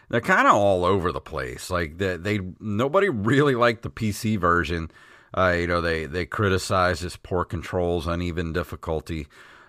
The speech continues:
Um, the S N E S, uh, GamePro said that despite stunning graphics, uh, it's an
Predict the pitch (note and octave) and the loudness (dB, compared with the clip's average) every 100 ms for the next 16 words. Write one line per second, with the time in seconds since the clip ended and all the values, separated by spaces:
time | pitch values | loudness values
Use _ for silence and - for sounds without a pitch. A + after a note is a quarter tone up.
0 | - F2+ E2 D#2 D2 D2 D2 - - D#2+ | -4 2 4 4 2 -2 -8 -14 -18 -12
1 | E2+ F2+ G2+ F#2+ - F#2+ F#2 F#2 - F2 | -8 -2 0 0 -2 -2 0 -2 0 -2
2 | D#2+ G#2+ A2+ A#2 A2+ G2+ G2 F2+ - G2+ | 0 0 0 0 0 2 2 0 -6 -4
3 | F2+ F2+ E2 F2 D2+ F2 - - G2 F2+ | -2 -2 -4 -6 -4 -6 -4 0 0 0
4 | - - - A#2+ A2+ G2+ G2 G2 - F#2+ | -8 -6 0 2 2 2 2 2 0 -6
5 | - - - - - - F#2 F2 E2+ F2 | -6 -16 -20 -20 -20 -10 0 2 2 0
6 | A2 G#2+ | -2 -2